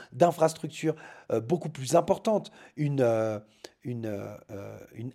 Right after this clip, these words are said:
artificialisation des sols, comme on le dit, font que, bah, il y a une moins bonne absorption de l'eau,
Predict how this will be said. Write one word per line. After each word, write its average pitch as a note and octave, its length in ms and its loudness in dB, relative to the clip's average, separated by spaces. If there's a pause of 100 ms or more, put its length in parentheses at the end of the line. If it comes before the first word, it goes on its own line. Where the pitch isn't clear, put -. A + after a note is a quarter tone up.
artificialisation D#3 1300 2
des C3+ 80 -2
sols, C3+ 440 0
comme A#2+ 180 -4
on A#2 60 -6
le A#2 40 -8
dit, D#3 220 -6 (460)
font C#4 260 0
que, C3 280 4 (280)
bah, A2+ 100 0
il A2 60 -2
y A2+ 40 0
a A2 40 2
une G#2 280 -6
moins A#2 300 -4
bonne B2+ 300 2
absorption C3 640 -2
de A2+ 160 0
l'eau, G3+ 300 4